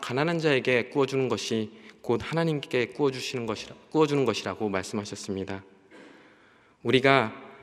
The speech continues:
참된 경건의 실천을 통하여 하나님께 구워드리고 또 그 구워드린 것에 대해서 더 큰 복으로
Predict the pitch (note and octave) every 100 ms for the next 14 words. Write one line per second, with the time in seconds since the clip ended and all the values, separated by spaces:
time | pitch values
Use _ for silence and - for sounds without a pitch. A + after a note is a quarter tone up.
0 | - - F3 E3+ F3+ D#3+ A2+ B2 C#3 C3+
1 | C#3+ C#3+ B2+ B2+ G2+ G2 C3 - - _
2 | _ _ - D#3 D#3+ C#3+ - D3 A#2+ -
3 | F#3 G3 D3+ A2+ - G2+ - - - -
4 | _ _ _ E3 D3+ G#2 - - C#3 -
5 | F3+ F3 D#3 D#3 D3 C3+ - B2 A2+ G2+
6 | G2 C#3 D3+ - - - B2 - - F#3+
7 | - A2+ B2+ C3 B2+ -